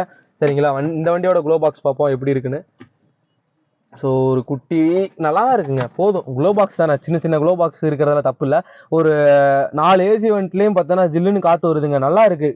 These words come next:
ஏ சி எல்லாம் குறைய சொல்ல முடியாது, சீக்கிரமாவே கூலிங் ஆயிருது. ஒரு ஒ-, ஒன் மினிட் கூட கிடையாது, அந்த அளவுக்கு பார்த்தீங்கன்னா சீக்கிரமாவே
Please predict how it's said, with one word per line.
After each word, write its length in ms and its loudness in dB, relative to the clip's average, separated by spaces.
ஏ 120 2
சி 100 0
எல்லாம் 200 -2
குறைய 280 0
சொல்ல 160 -2
முடியாது, 240 0
சீக்கிரமாவே 500 2
கூலிங் 300 0
ஆயிருது. 240 0
ஒரு 140 2
ஒ-, 120 0
ஒன் 120 -2
மினிட் 260 -4
கூட 180 0
கிடையாது, 240 2
அந்த 140 0
அளவுக்கு 220 0
பார்த்தீங்கன்னா 340 -2
சீக்கிரமாவே 500 0